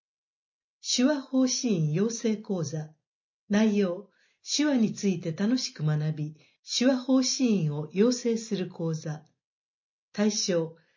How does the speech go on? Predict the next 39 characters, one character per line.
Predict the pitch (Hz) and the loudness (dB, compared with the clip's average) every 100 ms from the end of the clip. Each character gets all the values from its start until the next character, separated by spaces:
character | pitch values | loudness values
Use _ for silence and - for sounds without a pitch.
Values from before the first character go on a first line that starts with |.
| _ - | _ 0
高 | 247 254 | 2 2
校 | 294 277 | -2 -4
生 | 262 277 262 | 0 2 4
以 | 247 | 2
上 | 226 170 151 | 2 0 0
で | 147 | -2
手 | - 294 | -4 -2
話 | 285 202 | -2 0
を | |
学 | 147 160 185 | 0 0 0
び | 185 - | -4 -4
た | 165 | -6
い | 165 | -6
人、 | - - 160 151 - _ _ _ _ - | -8 -8 -8 -8 -12 _ _ _ _ -6
初 | 208 202 277 | -6 -2 -2
受 | 262 247 | 0 0
講 | 269 262 | 0 -2
生 | - 165 139 | -2 -4 -4
に | 135 | -6
限 | 156 151 156 | -4 -2 -2
る。 | 135 - - _ _ _ _ _ | -4 -10 -18 _ _ _ _ _
将 | - 311 277 | -4 0 2
来 | 190 160 | 2 0
手 | 156 - | -2 0
話 | 277 254 | 0 0
通 | 277 | 0
訳 | 254 269 - | 2 2 -4
者 | - - | -6 -6
と | 160 | -6
し | - | -6
て | - | -6
活 | 151 160 - | -4 -6 -4
動 | 226 226 | 0 0
し | 220 - | -2 -6
た | 185 | -8
い | 175 | -8
人。 | 156 - 165 156 - _ _ _ _ _ _ _ - | -12 -12 -10 -10 -12 _ _ _ _ _ _ _ -4
期 | 247 233 | -4 -2
間、 | 160 139 | -4 -4